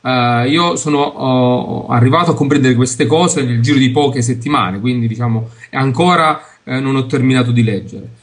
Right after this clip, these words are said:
Però in ogni caso lui, eh, dice, "Ah, da" Queste materie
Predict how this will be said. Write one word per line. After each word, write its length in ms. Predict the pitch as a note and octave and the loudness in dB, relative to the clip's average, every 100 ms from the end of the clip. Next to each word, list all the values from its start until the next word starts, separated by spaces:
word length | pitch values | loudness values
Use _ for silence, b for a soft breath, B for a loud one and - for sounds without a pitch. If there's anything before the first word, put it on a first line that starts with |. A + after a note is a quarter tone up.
| b _ | b _
Però 260 | G#3 F#3 F3 | -2 0 0
in 120 | F#3+ | 0
ogni 200 | A#3+ A3+ | 2 0
caso 300 | F#3 E3+ D#3+ | 0 -2 -2
lui, 320 | E3+ F#3 F3 | 0 0 -2
eh, 340 | D3+ D3 C#3+ C#3+ | -4 -4 -4 -4
dice, 460 | C#3 A#2+ D3 C#3 - | -4 -2 -2 -4 -6
"Ah, 340 | - D3 - - | -2 -2 -2 -8
da" 360 | D3 D3+ D3 _ _ _ _ _ _ _ _ _ _ _ _ _ _ _ _ _ - | -4 -2 -2 _ _ _ _ _ _ _ _ _ _ _ _ _ _ _ _ _ -4
Queste 280 | C#3+ E3+ E3 | -4 -2 -2
materie 520 | C3+ A#2+ A2 F2+ B2+ | -2 -2 -2 -2 -4